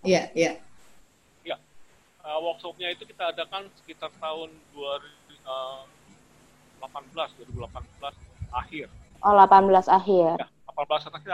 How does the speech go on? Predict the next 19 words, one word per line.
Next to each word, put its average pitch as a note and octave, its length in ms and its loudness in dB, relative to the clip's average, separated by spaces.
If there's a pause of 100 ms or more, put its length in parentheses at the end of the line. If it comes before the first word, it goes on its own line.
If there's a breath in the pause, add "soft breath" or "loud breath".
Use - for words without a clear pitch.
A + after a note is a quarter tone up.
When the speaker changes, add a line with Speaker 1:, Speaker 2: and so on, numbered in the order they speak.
Speaker 2:
atau E3+ 80 -10
sembilan D#3 320 -10
belas D3+ 240 -12
awal, D#3 320 -2
saya D#3 160 -10
agak C3+ 240 -6
lupa D3 320 -6
itu. G#3+ 160 -6
Speaker 3:
Hmm. - 200 -16 (520)
Iya. F3+ 320 2
Speaker 2:
Kita A3+ 80 -8
ada C3+ 160 -20
workshop - 480 -20
itu, D#3+ 240 -18
ya, A2 140 -10 (260)
workshopnya B2 480 -20
itu E3+ 200 -20 (600)
hampir D#3+ 320 -8
semua F3 720 -6